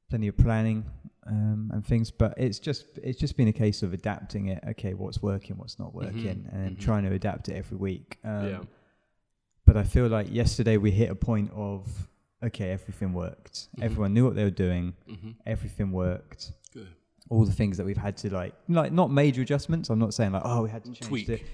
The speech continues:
Speaker 1: yeah, like, we had to just change, like, we tried to do the register using the computer.
Speaker 2: Mm-hmm.
Speaker 1: Um, that didn't work, so I printed out the register and now we just do it on paper. You know,
Speaker 2: Mm-hmm.
Speaker 1: little things like that
Speaker 2: Yeah.
Speaker 1: that, um, just help processes run smoother,
Speaker 2: Mm-hmm.
Speaker 1: less time consuming.
Speaker 2: Yeah.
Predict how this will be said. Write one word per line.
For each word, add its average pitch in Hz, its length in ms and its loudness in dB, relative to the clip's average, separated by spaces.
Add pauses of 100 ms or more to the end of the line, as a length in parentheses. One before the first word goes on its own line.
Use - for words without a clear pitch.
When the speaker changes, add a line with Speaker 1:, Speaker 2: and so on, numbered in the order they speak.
Speaker 1:
yeah, 104 280 0
like, 104 240 0
we 110 120 0
had 107 160 4
to - 80 -14
just 107 160 -6
change, 101 420 -2
like, 95 180 -2 (680)
we 113 140 -2
tried 110 260 2
to - 60 -16
do 113 120 4
the 98 80 4
register 101 360 2
using 92 300 2
the 90 60 -4
computer. 98 600 2 (100)
Speaker 2:
Mm-hmm. 107 420 -8
Speaker 1:
Um, 92 420 -2 (100)
that 104 180 -10
didn't 95 200 0
work, 92 340 4
so 92 220 0
I 95 120 -4
printed - 420 4
out 92 140 -6
the 98 60 -2
register 98 340 -4
and 92 120 -4
now 92 120 -4
we 90 80 -6
just - 140 -16
do - 80 -8
it 90 40 -10
on 98 80 -12
paper. - 460 -10
You 127 120 -4
know, 110 80 0
Speaker 2:
Mm-hmm. 120 80 0
Speaker 1:
little 131 180 6
things 104 320 -2
like 95 160 -10
that 92 220 -12 (100)
Speaker 2:
Yeah. 98 220 -8
Speaker 1:
that, 92 100 -6
um, 92 200 -8 (460)
just - 200 -14
help - 240 -2
processes 95 560 0
run 90 160 -6
smoother, 90 600 -2
Speaker 2:
Mm-hmm. 95 360 -14
Speaker 1:
less - 160 -8
time 90 260 -4
consuming. 87 580 -6
Speaker 2:
Yeah. 98 200 -10